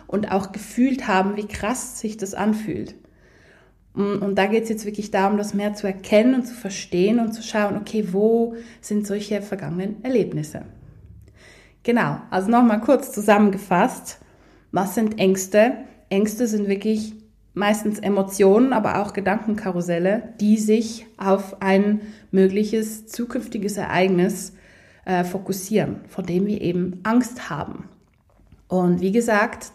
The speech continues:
da muss irgendwie eine Erfahrung schon in uns gespeichert sein. Und diese gilt es zu finden,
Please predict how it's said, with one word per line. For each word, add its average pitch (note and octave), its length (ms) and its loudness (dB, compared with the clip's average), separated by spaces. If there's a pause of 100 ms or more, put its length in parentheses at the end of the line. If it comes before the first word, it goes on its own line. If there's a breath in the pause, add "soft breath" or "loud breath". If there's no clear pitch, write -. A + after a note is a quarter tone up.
da E3+ 100 -2
muss C4+ 440 4
irgendwie C4 420 2
eine G#3 200 0
Erfahrung F#3+ 720 0
schon A3 200 -2
in G#3+ 120 4
uns G3 480 -2
gespeichert A3+ 720 -2
sein. - 320 -8 (520 loud breath)
Und G3 180 -4
diese A3 240 4
gilt A3+ 260 0
es - 180 -6
zu - 100 -12
finden, G#3 680 0